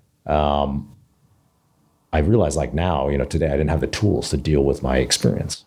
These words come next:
right? Like, you know, I had this experience, parts of it were negative, parts of it were very positive, but I didn't have the tools to deal with the negatives. And so a lot of, like, what I've been doing for myself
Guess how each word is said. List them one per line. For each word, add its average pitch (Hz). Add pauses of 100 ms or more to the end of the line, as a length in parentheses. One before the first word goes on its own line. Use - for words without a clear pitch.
(100)
right? 69
Like, 69
you -
know, 67
I -
had 71
this -
experience, 76 (100)
parts 80
of 76
it 76
were 71
negative, 69
parts 98
of 101
it 95
were 85
very 82
positive, 71
but 80
I 80
didn't 80
have 76
the 65
tools 76
to 71
deal 71
with 65
the 64
negatives. 71 (560)
And 87
so 87
a -
lot 95
of, 82
like, 80
what 82
I've 71
been 69
doing 80
for -
myself 62